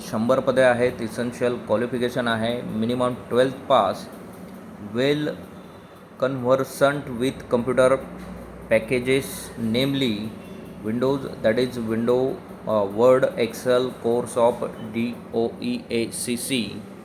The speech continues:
Typing speed of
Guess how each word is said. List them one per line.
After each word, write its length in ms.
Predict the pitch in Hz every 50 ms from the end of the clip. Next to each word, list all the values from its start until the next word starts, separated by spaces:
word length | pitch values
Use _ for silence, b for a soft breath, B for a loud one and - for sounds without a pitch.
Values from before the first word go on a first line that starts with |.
| - - - - - - - - - - - - - - - - - - - - - - - - 117
Typing 280 | 117 117 - 151 151
speed 560 | 151 - - - - 147 147 151 151 156 156
of 520 | 156 - - 131 127 127 135 135 135 -